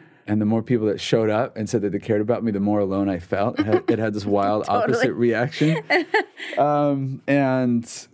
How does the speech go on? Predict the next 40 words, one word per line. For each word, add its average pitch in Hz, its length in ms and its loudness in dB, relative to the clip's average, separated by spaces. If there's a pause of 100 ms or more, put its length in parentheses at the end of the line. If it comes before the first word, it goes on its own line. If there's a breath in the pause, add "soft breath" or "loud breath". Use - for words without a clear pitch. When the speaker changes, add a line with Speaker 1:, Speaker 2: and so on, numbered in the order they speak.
(260)
Speaker 1:
yeah, 104 520 0
and 113 140 0
it 113 40 2
was 107 200 -2
really 110 500 0
hard 92 540 -4
being 98 240 0
me 95 160 0
as 87 180 -4
a 90 40 -12
kid. 85 360 -2
And 82 120 -6
so 82 520 -2 (640 loud breath)
Speaker 2:
But 254 200 -4
you, 269 240 0
so 269 420 -2 (120)
you 226 220 0
went 262 300 0
to 359 100 -2
these 214 260 -2
schools. 147 680 -2
Speaker 1:
Mm. 90 240 -4
Oh, 143 240 4
yeah. 143 240 2
So - 160 0
that's 151 220 2
what 139 80 4
I - 20 4
was 123 120 -2
gonna 113 120 0
say. 113 220 2
Sorry 135 260 0
to 117 60 0
interrupt 104 320 0
you. 95 140 0 (200 loud breath)
Speaker 2:
No, 240 140 0
no. 254 180 2
Speaker 1:
Um, 113 440 -4
but 135 220 2
so 139 520 2